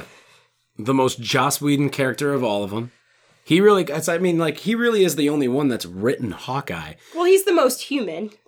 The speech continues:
Speaker 1: Well, no, no. Thinking about it, like, Hawkeye in all the movies, he's in Thor for just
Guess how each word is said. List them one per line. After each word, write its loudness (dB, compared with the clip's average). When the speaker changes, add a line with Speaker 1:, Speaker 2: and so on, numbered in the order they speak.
Speaker 1:
Well, 2
no, 6
no. 4
Thinking 2
about 4
it, 2
like, 2
Hawkeye 4
in 2
all 0
the -4
movies, 0
he's 0
in -2
Thor 2
for -6
just -6